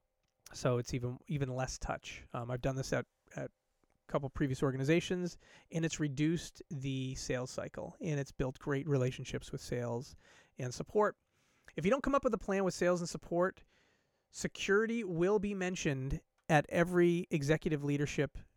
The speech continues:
meeting. So if there's a quarterly meeting held by your C E O, um, where V Ps get to speak and leaders get to speak, security will be mentioned as a boat anchor that's holding them down from closing deals and making life a whole lot more difficult.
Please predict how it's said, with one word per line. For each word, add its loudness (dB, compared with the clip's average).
meeting. -2
So 0
if -4
there's 0
a 2
quarterly 2
meeting 2
held 0
by 2
your -2
C -8
E 2
O, 4
um, 0
where -2
V -4
Ps -4
get -4
to -16
speak -4
and -8
leaders -4
get -4
to -14
speak, -6
security 2
will 4
be 0
mentioned 0
as 4
a 4
boat 2
anchor -4
that's 0
holding 2
them 0
down 2
from -10
closing -2
deals -4
and -6
making -8
life -4
a -6
whole -2
lot -2
more -6
difficult. -6